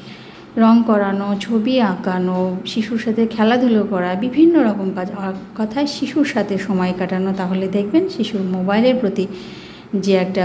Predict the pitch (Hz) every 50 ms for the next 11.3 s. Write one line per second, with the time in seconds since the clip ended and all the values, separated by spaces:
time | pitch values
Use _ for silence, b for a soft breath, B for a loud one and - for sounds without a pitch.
0 | 180 180 185 190 190 202 190 - 247 226 233 208 190 - 190 185 - - - 196
1 | 190 202 190 196 196 196 269 294 294 294 - - - 170 165 165 175 170 170 170
2 | 180 - - - - - - - - - - - - - B B B B B B
3 | B - - - 214 214 240 220 208 185 185 196 185 - 233 214 214 370 381 370
4 | - - 247 202 180 175 180 165 170 180 175 175 175 180 185 180 - B B B
5 | B B - 202 202 208 226 240 233 226 226 208 208 208 - 214 190 - 208 185
6 | 185 185 185 180 - 185 180 180 185 175 - 214 - - 226 220 - 214 214 220
7 | 214 226 220 214 220 214 220 214 214 220 214 220 214 202 190 - - 208 208 208
8 | 214 220 220 226 220 - 226 190 185 180 208 208 208 214 214 208 220 240 233 -
9 | - - 220 214 233 226 - - 220 196 196 190 190 185 180 185 190 190 196 190
10 | 196 208 214 214 214 B B B B B B B B 226 220 226 247 247 240 214
11 | 240 226 214 - 226